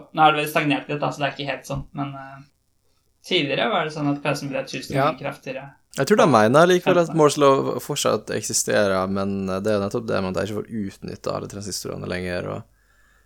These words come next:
Speaker 1: Nei, ok,
Speaker 2: eh,
Speaker 1: sånn, ja.
Speaker 2: og det er litt andre problemer enn varmetapping og sånne ting.
Speaker 1: Mm. Mm. Men ja,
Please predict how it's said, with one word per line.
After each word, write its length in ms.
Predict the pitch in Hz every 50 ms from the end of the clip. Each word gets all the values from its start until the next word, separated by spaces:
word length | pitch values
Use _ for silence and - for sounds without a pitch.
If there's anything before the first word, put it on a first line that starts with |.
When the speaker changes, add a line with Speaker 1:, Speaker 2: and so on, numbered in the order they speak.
| _ _ _ -
Speaker 1:
Nei, 320 | - 160 170 170 165 160 151
ok, 120 | 143 - -
Speaker 2:
eh, 60 | 131 127
Speaker 1:
sånn, 140 | - 139 127
ja. 80 | 123 - _ _ _ _ -
Speaker 2:
og 80 | 120
det 60 | 120
er 80 | 120 117
litt 100 | 110 110
andre 160 | 101 101 101
problemer 380 | 98 - 104 92 92 92 92 95
enn 100 | 98 95
varmetapping 800 | 92 87 85 87 92 90 92 92 - 101 - _ - - - 90 90
og 100 | 92 92
sånne 120 | 90 -
ting. 140 | - 117 113 _ _ _ _ _ _ _ _ _ _ -
Speaker 1:
Mm. 280 | 190 165 147 143 143 - _ _ _ _ _ _ _ _ _ _ _ _ _ _ _ _ _ _ _ -
Mm. 180 | - 160 143 147 147 _ _ _ _ _ _ _ _ _ _ _ _ _ _ _ _ _ -
Men 140 | - 175 175
ja, 120 | 175 175